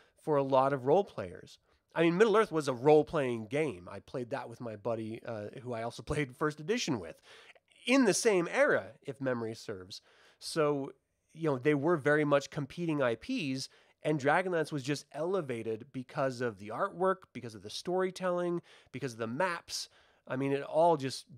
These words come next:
brought it all up to a, a level that if they would have treated it like Greyhawk, which I personally think <laughs> is just garbage, uh, if they treated it like Greyhawk,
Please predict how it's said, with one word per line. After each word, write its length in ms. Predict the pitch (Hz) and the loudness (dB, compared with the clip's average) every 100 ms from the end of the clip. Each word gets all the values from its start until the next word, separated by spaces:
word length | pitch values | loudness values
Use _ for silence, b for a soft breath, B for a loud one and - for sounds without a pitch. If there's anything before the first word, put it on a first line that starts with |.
| - | -12
brought 360 | 127 139 147 | -2 2 2
it 100 | 139 | 2
all 340 | 127 123 120 - | 2 0 -2 -6
up 200 | 127 - | -10 -10
to 320 | - 117 107 113 _ _ _ _ | -10 -8 -8 -10 _ _ _ _
a, 160 | - 117 - | -14 -14 -10
a 100 | 131 | -4
level 360 | 139 160 160 160 | 2 2 2 -2
that 280 | 147 139 - _ | 0 0 -4 _
if 160 | 147 151 | -4 -2
they 120 | 160 | -2
would 180 | 139 160 | 0 -2
have 120 | 151 | -4
treated 380 | - - 190 185 | -6 -6 -4 -4
it 140 | 190 | -4
like 200 | 151 127 | -4 -6
Greyhawk, 600 | 113 117 120 190 226 247 - _ _ _ _ _ _ - | -8 -8 -6 -4 -2 -2 -4 _ _ _ _ _ _ -12
which 200 | 113 - _ - | -10 -10 _ -4
I 100 | 127 | -4
personally 440 | - 131 - 120 | -4 -6 -6 -8
think 240 | 120 113 - _ | -6 -10 -12 _
<laughs> 960 | - - - - - _ _ _ _ - | -20 -20 -20 -20 -20 _ _ _ _ -20
is 80 | - _ | -20 _
just 180 | - | -20
garbage, 480 | - - 98 156 175 B B B B B - | -20 -16 -10 -10 -10 B B B B B -6
uh, 160 | 113 117 | -2 -2
if 80 | 127 | 0
they 120 | 160 | -2
treated 280 | - 214 196 | 0 -2 0
it 40 | |
like 160 | 160 127 | 0 0
Greyhawk, 540 | 269 233 139 131 127 | 2 2 2 0 -2